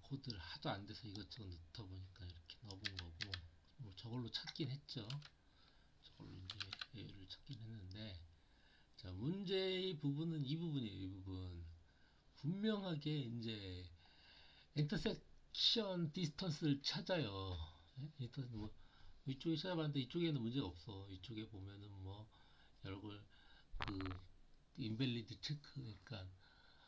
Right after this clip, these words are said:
그 템포럴 인터섹션까지 다 체크를 해서 어쨌든 인터섹션 얼마나 인터섹트 됐나 그 인터섹션까지 분명히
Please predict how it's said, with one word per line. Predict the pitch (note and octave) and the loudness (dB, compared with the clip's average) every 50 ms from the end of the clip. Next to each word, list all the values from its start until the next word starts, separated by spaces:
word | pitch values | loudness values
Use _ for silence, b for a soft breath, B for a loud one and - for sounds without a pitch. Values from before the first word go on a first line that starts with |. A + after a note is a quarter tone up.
| B B B - - - - | B B B -20 -20 -20 -16
그 | - - | -14 -4
템포럴 | - D#3+ - F3 D3 - F#3+ F#3 F3+ E3+ E3 D#3 D3 C#3 B2+ A#2+ A#2+ - - - - - - - - - - | 0 2 2 2 2 4 4 6 6 8 8 8 8 8 6 4 2 -2 -8 -12 -16 -20 -20 -20 -20 -8 0
인터섹션까지 | - D3+ C#3+ - D3+ D3 - D3+ D3 - - C3+ A#2 - B2 A2+ A2 A2 - | 2 4 6 6 4 4 4 2 2 4 2 2 0 0 0 0 0 0 0
다 | A2 G#2 | 0 -2
체크를 | - - D#3 D3+ - - C#3+ B2+ C3+ | -2 -2 -4 -4 -2 -2 -2 0 0
해서 | C#3+ - A#2+ G#2+ | -2 -4 -4 -4
어쨌든 | - - C#3+ C#3+ - C3 A2+ A2 | 0 0 0 0 0 0 0 0
인터섹션 | A2+ - - - - D#3+ D3 D3 - - D#3 D3 C#3+ C#3 C3+ C3+ C3+ B2+ B2+ B2 B B B B B B B B B B B B B | -2 -4 -8 -4 0 0 0 0 0 2 4 4 4 4 2 2 0 0 -2 -2 B B B B B B B B B B B B B
얼마나 | G#2+ A#2+ D3 F3 F#3 F3+ E3+ D#3+ | 4 6 8 8 8 6 6 6
인터섹트 | D3 C#3 C#3+ E3 D3+ D3+ - E3+ D3 - - - | 6 6 6 4 4 4 4 0 -2 -2 2 4
됐나 | D3+ C3+ B2 A#2 G#2+ G2 G#2 A2 A2+ G#2+ F2+ D#2+ E2+ - - - - - | 4 4 4 4 0 0 0 0 0 0 0 -2 -4 -6 -12 -18 -20 -16
그 | - - C#3+ C#3+ C#3+ C3+ | 0 4 6 8 8 8
인터섹션까지 | C#3 C#3 - D3+ C#3 C#3+ - D#3+ D3 - - E3 D#3 D3 C#3+ C#3 C3+ - - C#3 C#3+ C3 C3 - | 6 4 2 2 0 2 2 0 0 0 2 2 4 6 4 4 2 0 0 2 2 2 0 2
분명히 | - D3+ D3+ D#3 C#3 A#2 | 4 6 6 8 6 4